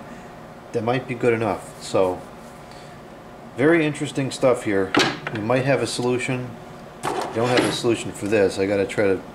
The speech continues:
<laughs> get the right cable. I'm gonna wait and see what the connector is for the other antenna. I think it's the same. I think it's this type,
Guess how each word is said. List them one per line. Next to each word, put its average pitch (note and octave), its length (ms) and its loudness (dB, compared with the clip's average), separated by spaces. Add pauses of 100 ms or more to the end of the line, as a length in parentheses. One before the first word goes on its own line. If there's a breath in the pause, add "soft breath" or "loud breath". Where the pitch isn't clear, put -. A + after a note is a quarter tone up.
(280)
<laughs> - 480 -12
get - 180 -2
the G#2+ 60 -2
right G2 260 2
cable. F#2 460 0 (380 loud breath)
I'm G#2 140 2
gonna G#2 140 4
wait A#2 120 4
and A2+ 80 -6
see A#2+ 140 -2
what G#2 180 2
the - 80 -4
connector G#2+ 520 0
is G2 80 0
for - 160 -6
the F#2+ 160 0
other G2+ 260 2
antenna. G2 360 -2
I A2 120 0
think G3 200 0
it's - 140 -2
the G#2 100 -2
same. F#2+ 300 0
I F#2 80 0
think A#2+ 200 -4
it's - 160 -4
this - 200 -6
type, G#2 260 -2